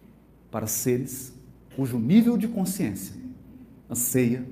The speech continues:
por transcendência. Já não basta as experiências puramente corporais.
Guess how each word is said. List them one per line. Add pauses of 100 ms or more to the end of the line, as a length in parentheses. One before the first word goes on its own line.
(300)
por
transcendência. (2500)
Já
não
basta (1080)
as
experiências
puramente
corporais.